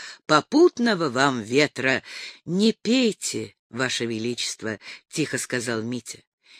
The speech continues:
«Нельзя вам пить». Беринг крякнул недовольно и поставил свою чарку. «Отчего же нельзя-то? Всем можно, царю нельзя?» —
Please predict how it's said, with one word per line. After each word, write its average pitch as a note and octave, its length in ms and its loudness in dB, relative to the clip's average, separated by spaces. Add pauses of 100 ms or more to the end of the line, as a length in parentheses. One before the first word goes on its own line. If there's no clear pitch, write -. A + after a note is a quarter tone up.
«Нельзя F#3 640 0
вам G#2 220 -10 (100)
пить». - 440 -14 (680)
Беринг F#3+ 680 6 (360)
крякнул D#3+ 720 6
недовольно C3+ 800 2 (280)
и G3 140 4
поставил G3 640 4
свою B2+ 340 0
чарку. A2 600 -4 (240)
«Отчего F#3+ 560 4
же F#3 140 2
нельзя-то? E3+ 600 0 (440)
Всем F3+ 340 4
можно, E3+ 640 4 (240)
царю E3+ 400 6
нельзя?» — E3 580 6